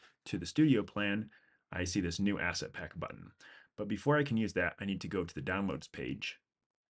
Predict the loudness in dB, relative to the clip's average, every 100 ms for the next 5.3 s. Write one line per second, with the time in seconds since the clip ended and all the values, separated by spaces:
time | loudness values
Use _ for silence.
0 | _ _ _ -6 0 2 2 0 -2 -2
1 | 0 2 2 0 -2 -2 -2 -4 -2 0
2 | 2 0 -2 -2 -2 -2 -4 -6 -8 -8
3 | -10 -14 -20 _ _ _ _ _ _ _
4 | -6 -2 0 0 0 0 -2 -4 -6 -6
5 | -4 -2